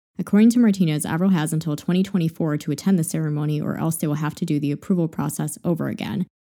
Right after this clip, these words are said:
So at the current time of this recording, we don't know yet still when Avril is going to receive her star on the Hollywood Walk of Fame, but hopefully it'll still be this year to coincide with the twentieth anniversary of her debut album. So with that, let's talk all about the twentieth anniversary edition of Let Go.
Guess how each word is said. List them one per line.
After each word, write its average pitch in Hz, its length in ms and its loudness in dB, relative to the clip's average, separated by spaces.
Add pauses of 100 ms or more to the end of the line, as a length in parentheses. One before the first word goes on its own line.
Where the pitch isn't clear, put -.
(140)
So 185 240 4
at 95 80 -2
the 185 80 -2
current 214 240 4
time 196 140 4
of 175 40 4
this 170 140 -2
recording, 165 340 0
we 160 120 2
don't 156 260 0
know 151 120 2
yet 156 260 2
still 156 280 0
when 151 180 0
Avril 156 260 0
is 156 80 -4
going 151 160 -2
to - 80 -6
receive 151 320 -2
her 151 280 -2
star 185 360 0
on 156 100 0
the 151 60 0
Hollywood 156 320 0
Walk 165 240 -4
of - 80 -8
Fame, 190 380 4 (200)
but 175 60 4
hopefully 233 260 6
it'll 190 140 4
still 175 180 2
be 160 140 2
this 151 200 -2
year 156 160 2
to 147 300 -2
coincide 151 480 -2
with 139 80 -2
the 151 60 -4
twentieth 165 420 0
anniversary 147 560 -2
of 139 200 -2
her - 120 -6
debut - 380 -2
album. - 480 -4 (480)
So - 220 2
with 240 120 6
that, 175 260 2
let's 202 240 2
talk 160 280 -2
all 175 160 4
about 156 220 2
the - 80 -4
twentieth 233 500 2
anniversary 180 540 2
edition 151 380 0
of 151 180 -4
Let - 160 -2
Go. - 300 -6